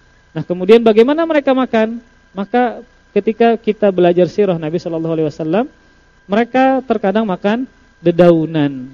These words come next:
Terkadang apa? Makan deda-, dedaunan. Maka pian bayangkan makanan ketika itu, ketika mereka di-, diboikot, maka tidak ada yang bisa dimakan kecuali yang mereka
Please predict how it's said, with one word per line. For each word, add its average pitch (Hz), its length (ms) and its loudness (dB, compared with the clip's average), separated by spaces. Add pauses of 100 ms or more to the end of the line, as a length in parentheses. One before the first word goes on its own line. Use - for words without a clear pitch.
(140)
Terkadang 160 340 -4
apa? 190 160 -2
Makan 202 540 -2 (160)
deda-, 160 420 0 (220)
dedaunan. 139 480 -4
Maka 147 240 -8
pian 180 320 0
bayangkan 247 580 0 (680)
makanan 214 640 -2 (240)
ketika 202 400 0
itu, 247 340 2
ketika 190 320 -2
mereka 202 380 0
di-, 170 180 2
diboikot, 214 800 2 (560)
maka 220 560 -4
tidak 175 320 -2
ada 196 480 0
yang 165 320 0
bisa 165 240 -2
dimakan 170 640 -4
kecuali 165 560 -2
yang 180 80 -2
mereka 165 480 -6